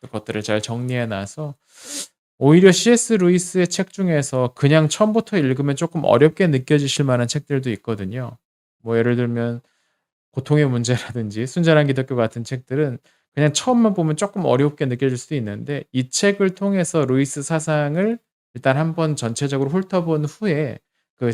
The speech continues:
그 책을 갖다가 읽으면 꽤 괜찮을 것 같다라는 생각도 들었던 그런 잘 정리된 책이었습니다. 어, 이월에 그 다음으로 본 책은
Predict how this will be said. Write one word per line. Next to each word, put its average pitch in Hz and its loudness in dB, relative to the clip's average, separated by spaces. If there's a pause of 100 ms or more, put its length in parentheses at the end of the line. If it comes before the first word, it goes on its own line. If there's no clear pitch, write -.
(120)
그 127 -4
책을 165 2
갖다가 127 -2
읽으면 113 -2
꽤 208 0
괜찮을 165 -2
것 160 -8
같다라는 135 -6
생각도 160 -8
들었던 117 -8 (160)
그런 113 -2
잘 110 0
정리된 117 -2
책이었습니다. 104 -8 (400)
어, 120 -6 (140)
이월에 175 8
그 180 8
다음으로 170 8
본 170 2
책은 156 -2